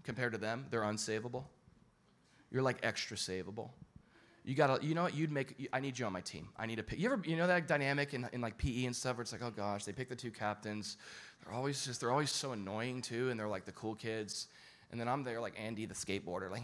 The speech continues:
<laughs> "Pick me," you know, like. And it's just like, "Okay, am I?" And you try to present, and you,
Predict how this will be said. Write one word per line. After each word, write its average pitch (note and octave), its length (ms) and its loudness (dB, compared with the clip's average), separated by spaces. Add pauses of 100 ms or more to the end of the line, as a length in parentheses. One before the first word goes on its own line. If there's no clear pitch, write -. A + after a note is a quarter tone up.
<laughs> E3+ 100 -6
"Pick A#3 160 -2
me," B3+ 220 2
you D3+ 160 4
know, C#3+ 180 6
like. C3 200 4 (1500)
And C#3 100 -10
it's C#3 100 -8
just D#3+ 160 -8
like, D#3 180 -6
"Okay, E3+ 400 0
am C#3+ 100 0
I?" D3+ 160 2
And C#3+ 120 -2
you C3+ 60 -6
try D3 160 -4
to C#3 60 -4
present, C3 580 -4
and A2 80 -8
you, B2 100 -6